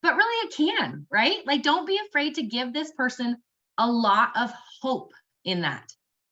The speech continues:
Saying, We can help you with that. I can help you with that. I'm super excited to help you with that. You know, nobody should have to deal with that for that long, or nobody should have to deal with all these health struggles.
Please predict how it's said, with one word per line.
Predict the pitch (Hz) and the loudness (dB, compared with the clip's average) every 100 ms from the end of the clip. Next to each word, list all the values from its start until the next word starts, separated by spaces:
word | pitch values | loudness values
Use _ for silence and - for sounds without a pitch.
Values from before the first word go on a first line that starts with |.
| _ | _
Saying, | - 285 285 226 190 208 - _ _ _ _ _ _ _ _ | 4 6 8 6 4 0 -4 _ _ _ _ _ _ _ _
We | 190 262 392 | 0 4 4
can | 403 | 6
help | 330 285 392 | 6 6 6
you | 339 | 6
with | 262 | 6
that. | - 185 - | 6 4 4
I | 269 392 | 4 4
can | 392 | 4
help | 269 262 214 | 4 2 4
you | 214 | 2
with | 185 | 2
that. | 170 147 - | 2 0 4
I'm | 240 | 2
super | 240 311 330 349 | 4 4 6 4
excited | - - 254 359 254 | 0 2 2 2 -2
to | |
help | 233 190 | 0 0
you | 196 | -2
with | 175 160 | -4 -4
that. | 156 139 - - _ _ _ _ _ - _ _ | 0 -2 -2 -20 _ _ _ _ _ -20 _ _
You | - 226 | -2 0
know, | 214 | 2
nobody | 233 254 349 392 | 4 4 4 2
should | 381 370 | 0 4
have | 330 | 4
to | 330 | 4
deal | 240 269 | -2 -2
with | 330 | -2
that | 311 180 - | 0 -2 -2
for | 190 | -4
that | 185 175 175 | 0 0 0
long, | 185 160 156 | -4 -4 -8
or | 165 | -4
nobody | 202 247 285 | -2 0 -2
should | - | -4
have | 285 | -6
to | |
deal | 214 247 | -4 -4
with | 269 | -2
all | 220 208 | -2 -2
these | 202 196 | -4 -6
health | 202 202 | -6 -8
struggles. | - 208 165 120 139 _ | -6 -6 -6 -8 -12 _